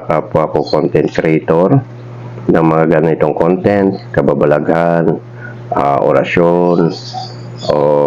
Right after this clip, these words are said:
mga panggagamot. Ah, shoutout po sa inyo, ah, mother, ah, mom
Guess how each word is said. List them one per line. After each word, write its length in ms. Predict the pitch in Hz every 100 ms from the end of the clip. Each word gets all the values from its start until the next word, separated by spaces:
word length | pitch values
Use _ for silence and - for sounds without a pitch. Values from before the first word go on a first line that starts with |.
| 71
mga 240 | 73 73 71 69 71 71 - -
panggagamot. 800 | 76 76 76 76 82 90 90 87 - - - - - - - - - - -
Ah, 80 | 80
shoutout 560 | - 92 - 78 -
po 160 | 80 71
sa 160 | 76 76
inyo, 320 | 71 67 69
ah, 240 | 76 71
mother, 480 | 76 76 85 85 -
ah, 160 | 87 82
mom 320 | 90 92